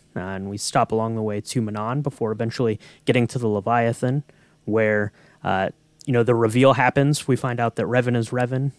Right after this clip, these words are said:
Uh, Bastila gets separated from the, the party. The, you know, whole crew is, uh, tossed upside down in this, uh, turmoil, kind of a darker second act. And then Act Three, which is where we're at right now. So,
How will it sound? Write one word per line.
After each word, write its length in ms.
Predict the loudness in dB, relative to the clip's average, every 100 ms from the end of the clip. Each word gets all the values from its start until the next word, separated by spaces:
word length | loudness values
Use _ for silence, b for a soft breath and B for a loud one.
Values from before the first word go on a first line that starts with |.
| -10
Uh, 220 | -8 -2
Bastila 680 | 0 0 0 2 4 2 0
gets 160 | -2
separated 480 | 0 2 2 0 0
from 200 | -2 0
the, 180 | 0 -2 -6 b b b
the 80 | 2
party. 480 | 4 4 4 0 -2 -6
The, 360 | -2 0 0 -4 _ -12
you 100 | -4
know, 120 | -4
whole 260 | 2 4 4
crew 380 | 2 4 4 4
is, 260 | 2 -2 -10 B B B
uh, 220 | 0 2
tossed 340 | 2 2 4 2
upside 380 | 4 4 4
down 340 | 4 2 0 0
in 160 | 0
this, 240 | -2 -2 0
uh, 240 | -2 -2 0
turmoil, 540 | 4 4 4 2 0 -4
kind 160 | -2 0
of 100 | 2
a 280 | 0 0 0
darker 340 | 0 0 0
second 300 | 0 0 -2
act. 300 | -6 -8 -16 -20 B B B
And 160 | 2
then 180 | 4 2
Act 300 | 2 0 0
Three, 220 | 0 2
which 180 | 4 2
is 120 | 0
where 160 | 0 0
we're 120 | 0
at 140 | -2 -2
right 200 | -2 -2
now. 260 | -4 -4
So, 440 | -4 -2 0 -2